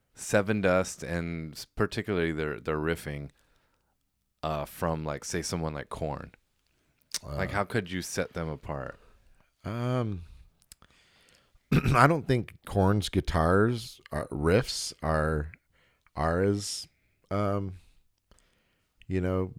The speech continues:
Speaker 2: beat oriented, where they're playing a, a, a percussive as much, you know? I think that they kinda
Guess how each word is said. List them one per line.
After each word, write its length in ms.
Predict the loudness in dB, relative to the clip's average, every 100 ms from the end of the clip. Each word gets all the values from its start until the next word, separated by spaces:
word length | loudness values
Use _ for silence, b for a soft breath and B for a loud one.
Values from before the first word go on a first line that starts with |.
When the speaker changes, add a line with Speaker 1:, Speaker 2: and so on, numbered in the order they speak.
| -4
Speaker 2:
beat 240 | -2 -2 2
oriented, 600 | 4 4 4 2 -2 -4 -12
where 260 | -4 0 2
they're 180 | 2 0
playing 480 | -2 -2 0 0 0
a, 180 | -4 -6 -10 -6
a, 1300 | -4 -4 -8 -14 _ -20 _ _ _ _ _ _ -10
a 280 | -6 -6 -8 -12 0
percussive 640 | 2 4 2 2 0 -2 -4 -10 -18 _ _ -6
as 180 | -4 -2
much, 400 | -2 -2 -6 -8
you 120 | -4
know? 220 | -2 -2
I 80 | -4
think 240 | -4 -4 -6
that 140 | -6
they 140 | -4 -4
kinda 400 | -4 -4 -4